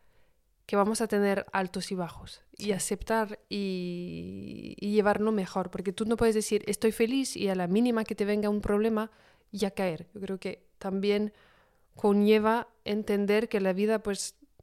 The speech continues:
Speaker 1: a
Speaker 2: Mm.
Speaker 1: veces estás bien, a veces tienes noticias que no están tan bien,
Speaker 2: Mm.
Speaker 1: Y eso es un poco el siglo, y yo creo que esto es lo que nos cuesta, ¿no? Cuando
Speaker 2: Sí.
Speaker 1: nos hacemos adultos, pues las cosas no,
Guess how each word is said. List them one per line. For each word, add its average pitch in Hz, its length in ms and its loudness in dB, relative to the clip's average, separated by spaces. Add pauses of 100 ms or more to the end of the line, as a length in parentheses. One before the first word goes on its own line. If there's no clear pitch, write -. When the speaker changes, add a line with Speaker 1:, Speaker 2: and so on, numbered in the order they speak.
(180)
Speaker 1:
a 202 120 -4
Speaker 2:
Mm. 185 40 -4
Speaker 1:
veces 196 760 -2
estás 180 600 -6
bien, 233 360 4
a 214 60 2
veces 190 300 -4
tienes 190 260 -2
noticias 190 420 -4
que - 80 -8
no 190 80 -4
están 185 220 -6
tan 185 180 -2
bien, 240 260 0
Speaker 2:
Mm. 226 60 -12 (380)
Speaker 1:
Y 196 140 -2
eso 208 180 -2
es 202 140 -2
un 202 80 0
poco 185 200 -6
el 175 60 -6
siglo, 185 400 -6
y 190 140 -6
yo 190 80 -4
creo 208 140 -10
que 208 100 -2
esto 196 160 -6
es 196 240 -4
lo 196 240 -2
que 185 80 -6
nos 180 200 -6
cuesta, 214 360 0
¿no? 160 240 -6 (100)
Cuando 185 240 -4
Speaker 2:
Sí. 185 60 0
Speaker 1:
nos 185 140 -4
hacemos 202 360 -2
adultos, 214 580 -2
pues 185 180 -8
las 180 160 -8
cosas 196 260 -6
no, 185 440 -2